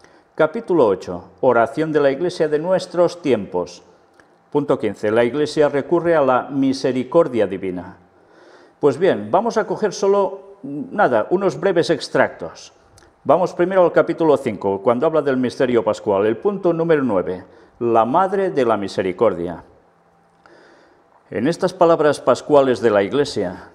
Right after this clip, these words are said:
resuenan en la plenitud de su contenido profético las ya pronunciadas por María durante la visita hecha a Isabel, mujer de Zacarías. Su misericordia de generación en generación.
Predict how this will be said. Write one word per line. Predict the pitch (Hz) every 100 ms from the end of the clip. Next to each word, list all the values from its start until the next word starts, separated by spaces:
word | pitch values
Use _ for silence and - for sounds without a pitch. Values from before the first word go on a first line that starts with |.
| -
resuenan | 113 110 143 156 151
en | 139
la | 127 123
plenitud | 120 117 139 165
de | 131
su | -
contenido | - 151 139 143 202 202
profético | 160 127 139 - 101 98 95 98
las | 127 113 110
ya | 131 151
pronunciadas | 156 151 135 135 123 123
por | - 139
María | 147 131 113
durante | 117 110 107 110
la | 101
visita | 95 - 107 120
hecha | 95 - 98
a |
Isabel, | 95 104 101 131 147
mujer | 117 - 90
de | 87
Zacarías. | 90 95 110 127 117 101 - - _ _ _ _ _ _
Su | - 107
misericordia | 98 - 107 104 131 139 135 135
de | 123
generación | - 110 98 95 - 113 117 117
en | 110
generación. | - 110 98 92 110 98 90